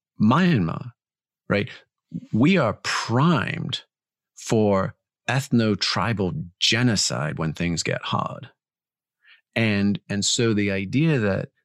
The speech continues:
that these ideas, tribalism versus humanism, that it's sort of almost in the marketplace of ideas, it's a fair fight. You know, may the best meme win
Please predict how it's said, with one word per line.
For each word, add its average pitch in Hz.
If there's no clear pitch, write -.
that 98
these 117
ideas, 104
tribalism 104
versus -
humanism, 90
that 87
it's -
sort 117
of 101
almost 98
in 98
the -
marketplace 117
of 98
ideas, 98
it's -
a -
fair 85
fight. 76
You 113
know, 117
may 110
the 92
best 104
meme 104
win 143